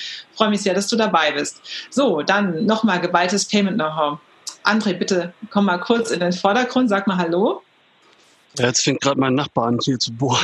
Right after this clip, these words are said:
Speaker 2: <laughs> Moin. Ich hoffe, man hört das nicht so toll.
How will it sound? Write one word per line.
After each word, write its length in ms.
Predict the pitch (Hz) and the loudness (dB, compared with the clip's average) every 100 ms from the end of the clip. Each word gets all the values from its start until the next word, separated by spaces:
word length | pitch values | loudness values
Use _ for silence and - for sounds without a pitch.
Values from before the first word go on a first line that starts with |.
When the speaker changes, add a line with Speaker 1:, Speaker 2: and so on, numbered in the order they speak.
| - | 0
Speaker 2:
<laughs> 120 | - | 0
Moin. 400 | 139 165 233 202 - - 285 - | 0 0 0 0 0 -2 -2 0
Ich 240 | 208 302 | 0 -2
hoffe, 160 | 175 180 | -2 0
man 140 | 156 143 | 2 2
hört 200 | 165 165 | 0 0
das 280 | 170 - | 0 -2
nicht 260 | - - - | -4 -2 -2
so 100 | - - | -4 -6
toll. 240 | - 302 | -2 -2